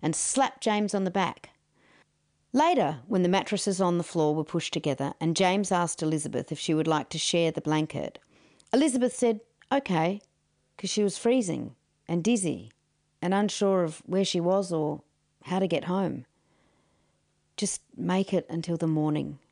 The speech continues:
she thought. "Feel free to make as much noise as you want," said Dumbass. Elizabeth thought, "I don't feel free." That night,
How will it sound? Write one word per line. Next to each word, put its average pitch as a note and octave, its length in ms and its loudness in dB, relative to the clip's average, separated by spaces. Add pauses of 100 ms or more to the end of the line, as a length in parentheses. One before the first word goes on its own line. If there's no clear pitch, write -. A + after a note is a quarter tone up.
she - 240 -8
thought. D3+ 340 -2 (1000)
"Feel C#4+ 300 4
free D4+ 260 4
to D4+ 100 4
make D4 300 4
as A3 160 2
much B3 400 4
noise C#4 360 4
as A#3 140 2
you B3 100 4
want," C4+ 500 4 (160)
said D#3+ 320 0
Dumbass. E3 640 0 (680)
Elizabeth E3+ 440 -2
thought, D#3+ 400 -2 (840)
"I D#3+ 60 -4
don't F3 340 -2
feel E3 240 -6
free." D3 460 -8 (1500)
That F4 260 2
night, F3 260 2